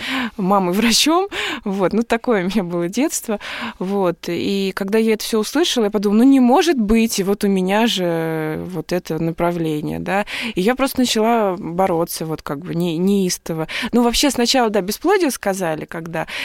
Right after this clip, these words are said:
Я не совсем в это поверила. Вот, а там написали как бесплодие и вопрос.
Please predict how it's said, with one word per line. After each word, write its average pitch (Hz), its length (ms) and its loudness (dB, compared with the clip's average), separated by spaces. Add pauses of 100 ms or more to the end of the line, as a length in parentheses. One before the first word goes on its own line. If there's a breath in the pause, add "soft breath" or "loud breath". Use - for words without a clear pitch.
(100)
Я 226 100 4
не 247 60 6
совсем 240 340 0
в 220 40 0
это 208 140 -4
поверила. 185 760 -2 (180)
Вот, 190 220 -2
а 139 180 0
там 220 160 0
написали 233 440 2
как 175 120 -8
бесплодие 269 540 0
и 247 40 2
вопрос. 208 680 -2